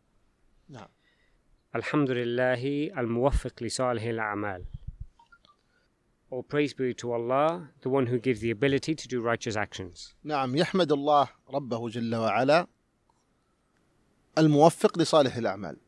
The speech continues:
Speaker 1: فالموفق هو الله جل وعلا، هو الذي يعين العبد على طاعته سبحانه وتعالى.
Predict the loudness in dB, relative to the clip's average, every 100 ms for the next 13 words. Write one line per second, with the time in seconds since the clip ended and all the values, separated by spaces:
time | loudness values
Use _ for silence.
0 | _ _ -12 -12 -10 -16 -12 -10 -4 2
1 | 4 4 -2 -6 -10 -10 -12 -14 -18 _
2 | -6 -2 0 0 -2 -2 -2 -2 -2 -2
3 | 0 0 -2 _ _ _ _ _ _ _
4 | -6 -2 0 2 2 2 -2 -8 -10 -10
5 | -6 -6 -6 -10 -10 -10 -8 -8 -8 -10